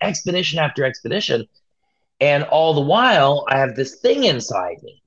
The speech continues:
So now, while I'm being treated, although the treatment is a killer, when I'm seven to ten days out from the treatment, I start to feel really good. And I'm like,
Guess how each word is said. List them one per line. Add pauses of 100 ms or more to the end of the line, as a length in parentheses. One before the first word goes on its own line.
(340)
So
now,
while
I'm
being
treated,
although
the
treatment
is
a
killer, (560)
when
I'm (320)
seven
to
ten
days
out
from
the
treatment, (800)
I
start
to
feel
really
good.
And
I'm
like,